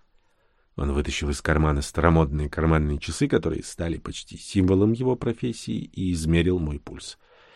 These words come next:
Я ответил: «Доктор, я охотно разрешаю вам это, но ничего хорошего из этого не выйдет. Меня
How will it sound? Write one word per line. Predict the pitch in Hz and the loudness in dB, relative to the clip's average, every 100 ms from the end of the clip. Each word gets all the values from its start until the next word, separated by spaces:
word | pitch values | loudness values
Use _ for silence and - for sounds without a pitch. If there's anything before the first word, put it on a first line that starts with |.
| - - | -20 -6
Я | 76 | -2
ответил: | 76 76 71 76 - _ _ _ _ _ _ _ | -2 -2 -6 -8 -14 _ _ _ _ _ _ _
«Доктор, | 90 85 113 - 82 | 4 10 10 10 4
я | 73 90 92 101 | 8 10 10 8
охотно | - 92 - 104 - 80 | 2 2 8 8 8 -2
разрешаю | 76 80 71 98 131 113 | -2 -2 2 8 10 10
вам | 85 90 - | 8 4 4
это, | 98 87 - 80 - - - - | 2 2 -2 -10 -12 -18 -16 0
но | 90 | 8
ничего | 113 120 - 156 185 | 10 10 10 12 12
хорошего | 143 143 165 160 160 | 12 10 10 8 8
из | 139 | 8
этого | 156 165 | 8 6
не | 170 | 6
выйдет. | 185 82 - | 4 2 -2
Меня | 87 101 | 4 4